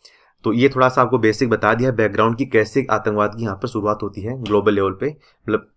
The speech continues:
स्टेट स्पॉन्सर। तो देखा जाए तो यहाँ पर क्या है, पाकिस्तान, सऊदी अरब और यूएसए, बताओ ये आतंकवाद को स्पॉन्सर कर रहे हैं, नहीं कर रहे हैं, फंडिंग दे रहे हैं, नहीं दे रहे हैं? बिल्कुल दे रहे हैं, क्योंकि पाकिस्तान की तो धरती का यूज हो रहा है,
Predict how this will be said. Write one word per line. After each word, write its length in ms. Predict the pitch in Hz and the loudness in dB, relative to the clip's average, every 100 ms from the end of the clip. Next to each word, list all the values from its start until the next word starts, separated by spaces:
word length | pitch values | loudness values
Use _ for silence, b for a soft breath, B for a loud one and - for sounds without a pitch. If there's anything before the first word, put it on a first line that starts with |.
| - | -14
स्टेट 280 | - 117 113 | 0 0 0
स्पॉन्सर। 400 | - 104 95 90 | -4 -4 -4 -10
तो 160 | - | -6
देखा 280 | 117 117 147 | 0 0 2
जाए 120 | 143 | 0
तो 100 | 147 | 0
यहाँ 180 | 151 135 | 0 -4
पर 140 | 131 147 | -4 -2
क्या 140 | 123 | -2
है, 140 | 87 _ _ _ - _ _ - | -4 _ _ _ -20 _ _ 0
पाकिस्तान, 640 | 107 110 139 143 147 151 147 - _ _ _ _ | 0 0 -2 2 2 0 -12 -20 _ _ _ _
सऊदी 400 | - 107 107 127 | 2 4 4 4
अरब 200 | 135 143 - - | 2 0 -4 0
और 120 | 117 | 0
यूएसए, 340 | 110 120 120 95 - | 2 0 0 -4 -2
बताओ 300 | 110 113 139 | -2 4 4
ये 280 | 143 143 143 120 | 4 2 2 2
आतंकवाद 480 | 113 131 123 127 | 2 2 4 2
को 100 | 123 | 2
स्पॉन्सर 420 | 127 - 123 120 127 | -2 0 -2 0 -2
कर 100 | 131 | 0
रहे 100 | 123 | 2
हैं, 60 | |
नहीं 120 | 113 | 2
कर 100 | 107 | 2
रहे 100 | 95 | -2
हैं, 80 | 90 | -2
फंडिंग 340 | - 127 139 135 | 0 4 4 4
दे 120 | 127 | 4
रहे 100 | 127 | 4
हैं, 40 | |
नहीं 120 | 120 | 2
दे 80 | 107 | 2
रहे 120 | 98 | 0
हैं? 140 | 90 98 | -2 -4
बिल्कुल 300 | 101 117 131 | -4 0 2
दे 80 | 127 | 2
रहे 120 | 123 | 0
हैं, 160 | 123 _ b b | -6 _ b b
क्योंकि 240 | - 135 - | -2 -2 2
पाकिस्तान 480 | 104 - 123 135 | 0 0 -2 0
की 60 | 131 | 2
तो 80 | 131 | 0
धरती 280 | 104 95 117 | -2 -6 0
का 80 | |
यूज 240 | 127 135 117 | 2 2 0
हो 100 | 123 | -2
रहा 120 | 127 | -2
है, 140 | 131 | -8